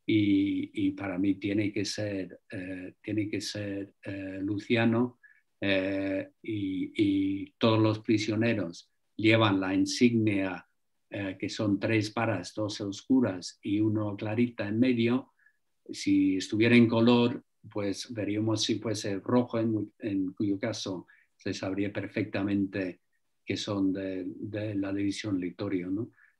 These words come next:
Eh, pero como está, como es en blanco y negro, pues no, no lo podemos ver. Pero, vamos, es, eh, es el Estado Mayor de, de, de un batallón, eh, de,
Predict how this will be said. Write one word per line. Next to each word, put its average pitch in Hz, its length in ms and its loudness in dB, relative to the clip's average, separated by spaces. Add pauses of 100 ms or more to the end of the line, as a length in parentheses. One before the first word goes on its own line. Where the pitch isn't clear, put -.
Eh, 95 440 -4
pero 92 260 -10
como 92 320 -2
está, 95 540 -6 (280)
como 101 160 -4
es 95 160 0
en 101 180 -2
blanco 101 220 -4
y 98 60 2
negro, 107 320 4
pues 98 160 -2
no, 95 480 -2
no 113 120 2
lo 107 120 4
podemos 92 480 -2
ver. 90 220 -8 (500)
Pero, 95 800 2 (180)
vamos, 90 440 -4
es, 98 580 -6
eh, 98 680 -8
es 107 240 -4
el 98 120 -2
Estado 98 360 -2
Mayor 131 560 4 (300)
de, 98 800 -4 (240)
de, 95 540 -6
de 101 180 -4
un 101 120 -2
batallón, 101 920 0 (120)
eh, 101 320 -8
de, 98 680 -6